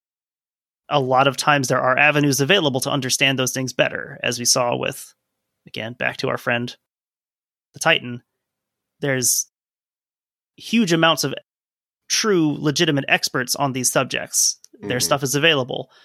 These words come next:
Speaker 1: Uh, Sub Brief being one great example of, you know, this is information that's out there almost right away, putting out very clear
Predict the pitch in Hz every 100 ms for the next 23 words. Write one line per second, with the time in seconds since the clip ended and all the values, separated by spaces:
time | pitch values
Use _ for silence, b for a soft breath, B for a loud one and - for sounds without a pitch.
0 | b b 110 110 - 170 160 131 143 120
1 | - - 127 127 135 127 127 123 127 123
2 | 123 120 117 - 123 113 - - 131 143
3 | 131 - 127 139 139 139 143 131 - 160
4 | - 120 127 139 147 143 143 143 175 156
5 | 123 - _ _ _ - 151 143 135 -
6 | 139 131 135 139 - 151 143 131 127